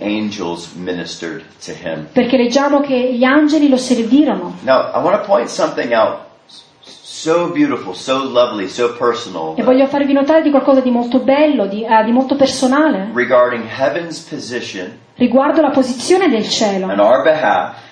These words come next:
Speaker 2: ah, diciamo, ah, per conto nostro,
Speaker 1: in
Speaker 2: per
Speaker 1: our
Speaker 2: noi,
Speaker 1: wilderness
Speaker 2: nel
Speaker 1: battles.
Speaker 2: nostro deserto, nelle nostre battaglie nel deserto.
Speaker 1: This is a precious promise that I know is for someone here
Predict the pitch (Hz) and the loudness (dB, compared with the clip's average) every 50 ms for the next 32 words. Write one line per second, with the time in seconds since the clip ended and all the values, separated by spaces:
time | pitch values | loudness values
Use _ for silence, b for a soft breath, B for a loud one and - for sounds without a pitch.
0 | B B - 233 220 214 233 240 - 247 233 233 233 233 233 208 208 214 202 196 | B B 0 0 0 2 0 0 2 2 4 4 2 2 2 0 0 0 0 0
1 | 190 185 185 185 185 - - 233 233 233 302 330 330 330 359 320 240 208 196 - | 2 0 0 -2 -4 -2 -2 0 2 2 0 0 2 2 2 2 2 0 -2 -4
2 | - - - - 247 233 247 311 - - - - - - - 135 135 135 127 117 | -8 -6 -4 -2 2 2 4 4 4 2 0 0 -4 -6 -4 0 0 2 2 0
3 | 120 113 107 101 101 104 - - - - - 240 233 240 254 277 311 339 - - | 0 -2 0 -2 -2 -4 -6 -10 -14 -6 -2 0 2 2 4 2 2 2 0 -2
4 | - 254 226 208 214 220 208 196 226 226 226 226 - 214 214 214 233 285 294 - | -4 -2 -2 -2 -2 -2 0 2 2 2 2 0 -2 -2 -2 0 2 2 2 2
5 | 269 254 220 233 226 - 330 339 359 320 247 208 190 190 196 190 - 190 180 175 | 0 0 0 0 0 2 2 2 2 2 0 0 -2 -4 -4 -4 -2 -4 -4 -4
6 | 175 - - 196 185 190 - - 123 131 131 135 120 117 107 101 - - - 139 | -6 -10 -12 -14 -14 -14 -10 -10 -8 -8 -8 -6 -4 -2 -2 -2 -4 -2 0 0
7 | 143 143 - 156 143 - - - - 131 127 123 123 123 120 117 - - - 107 | 0 2 0 -4 -6 -6 -10 -4 0 0 2 2 2 0 -2 -2 -4 -6 -2 -2
8 | 104 101 104 104 104 98 95 92 - - 90 90 - - - - - 120 113 117 | -2 0 0 0 0 0 -2 -4 -6 -8 -10 -8 -8 -8 -8 -4 -2 0 0 0
9 | 117 117 117 107 92 98 101 101 98 98 98 98 95 - 104 101 92 90 90 87 | 0 0 -4 -4 -4 -2 -2 -2 -2 -4 -6 -10 -12 -12 -8 -6 -6 -6 -6 -8
10 | 90 - | -10 -12